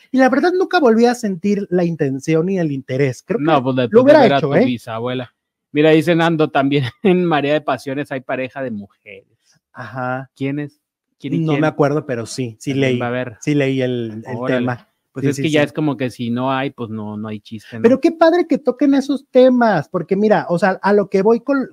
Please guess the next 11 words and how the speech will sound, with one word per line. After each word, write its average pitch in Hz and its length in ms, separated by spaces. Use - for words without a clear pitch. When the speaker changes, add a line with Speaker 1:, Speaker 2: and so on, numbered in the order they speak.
Speaker 1:
con 165 160
lo 156 120
de 147 160
la, 135 440
con 139 160
lo, 131 120
con 135 140
lo 131 80
de 131 100
Speaker 2:
Nandi. 151 240
Speaker 1:
Coco, 107 360